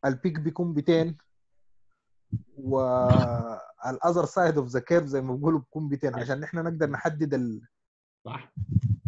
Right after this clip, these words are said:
Speaker 2: صح، لكن ما
Speaker 1: آه.
Speaker 2: أنت كمان، ما أنت كمان ممكن عندك طبعًا بتستخدم model ثانية،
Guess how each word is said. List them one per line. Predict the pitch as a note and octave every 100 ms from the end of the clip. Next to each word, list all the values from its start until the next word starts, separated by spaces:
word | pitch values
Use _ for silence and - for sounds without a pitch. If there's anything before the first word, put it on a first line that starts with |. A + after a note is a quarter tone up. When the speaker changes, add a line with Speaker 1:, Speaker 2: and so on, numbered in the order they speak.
| - - _ _
Speaker 2:
صح، | G3 F#3
لكن | C#3 G3+
ما | G3+
Speaker 1:
آه. | G3+
Speaker 2:
أنت | F#3+
كمان، | - F#3 G#3 F#3 -
ما | C#3
أنت | F#3 F3+
كمان | E3+ F3
ممكن | F3 F3+ C3+ - -
عندك | E3 D3+ B2
طبعًا | D3 C3+
بتستخدم | B2 A#2+ E3+ D#3
model | D3+ C#3+ B2+
ثانية، | B2 B2+ G#2 B2+